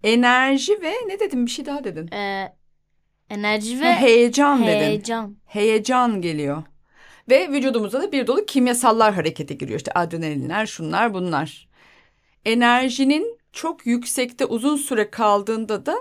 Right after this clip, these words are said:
Speaker 1: tükenir.
Speaker 2: Evet, yani yorulur, kalbi, kalp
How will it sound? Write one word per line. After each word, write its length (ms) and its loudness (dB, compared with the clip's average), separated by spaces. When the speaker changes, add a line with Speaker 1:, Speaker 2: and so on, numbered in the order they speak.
Speaker 1:
tükenir. 680 -2
Speaker 2:
Evet, 320 2
yani 260 0
yorulur, 640 4
kalbi, 540 0
kalp 440 2